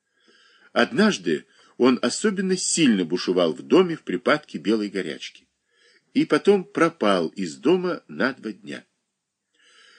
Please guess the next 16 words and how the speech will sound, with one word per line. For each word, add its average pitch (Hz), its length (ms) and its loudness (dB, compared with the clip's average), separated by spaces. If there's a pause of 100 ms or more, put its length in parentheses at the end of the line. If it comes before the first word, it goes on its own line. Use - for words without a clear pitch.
(200)
Измученная 151 840 4
вознею 117 520 4
с - 160 -6
ним, 170 260 0 (580)
Катерина 180 480 4
Александровна 185 1000 4
не 110 220 2
вытерпела 196 760 4
и - 240 -4
заметила 123 640 2
матери: 92 560 -2 (680)
Хоть - 480 -8
бы 127 200 -2
уж - 380 -4
умер 139 440 8
он, 95 260 4